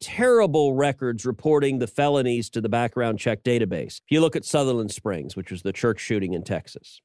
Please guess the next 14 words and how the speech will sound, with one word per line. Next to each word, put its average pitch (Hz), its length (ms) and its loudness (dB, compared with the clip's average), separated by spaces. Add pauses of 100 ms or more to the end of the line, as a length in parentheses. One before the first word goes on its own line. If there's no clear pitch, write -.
(880)
in 123 180 0
that 170 240 4
instance, 139 600 -2
that 147 260 0
crime 131 400 -2
should 131 300 -2
have 120 200 0
been 110 180 0
prevented. 92 480 -4
Why? 113 460 0
Because 107 360 -4
the - 80 -4
shooter 202 400 2
there, 98 420 -2